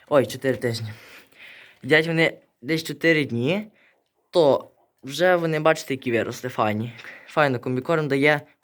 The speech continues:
про себе знати. О, кроличці самі десь три роки,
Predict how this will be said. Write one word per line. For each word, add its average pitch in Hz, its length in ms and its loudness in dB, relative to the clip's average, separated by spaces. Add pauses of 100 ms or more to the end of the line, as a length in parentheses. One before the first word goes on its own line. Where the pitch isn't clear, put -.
(280)
про 127 120 -12
себе 131 300 -2
знати. 101 420 -6 (1000)
О, 143 340 0 (400)
кроличці 156 640 -2 (140)
самі 143 380 -6
десь 127 200 -6
три 131 220 -2
роки, 165 420 -2